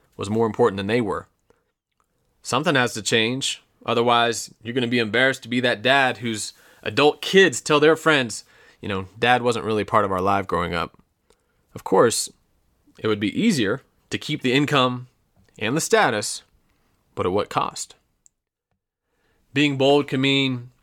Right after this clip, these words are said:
making that phone call to the person who could take your business to the next level, even though they might think that your proposal is stupid or tell you that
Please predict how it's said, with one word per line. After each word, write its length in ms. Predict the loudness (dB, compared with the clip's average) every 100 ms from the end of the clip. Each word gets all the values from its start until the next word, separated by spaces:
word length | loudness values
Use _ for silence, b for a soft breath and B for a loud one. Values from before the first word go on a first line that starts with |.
| _ _ _ -8
making 240 | -4 -2 -2
that 160 | -2
phone 180 | -2 -2
call 240 | -2 -2 -4
to 100 | -6
the 60 |
person 320 | -4 -2 -2
who 120 | -6 -6
could 140 | -2
take 160 | -2 -2
your 80 |
business 300 | -2 -2 -2 -8
to 120 | -6
the 80 | -4
next 260 | -4 -4
level, 360 | -2 -2 -6 -14 _ _ _
even 200 | -8 -2
though 140 | 0 0
they 100 | 2
might 240 | 0 0
think 320 | 0 0 0
that 120 | -4
your 100 | -4
proposal 520 | -6 -4 -2 -2 -2 -4
is 120 | -4
stupid 580 | -2 -4 -2 -2 -4 -2
or 160 | -4 -2
tell 240 | 0 2
you 140 | 2
that 360 | 2 0 0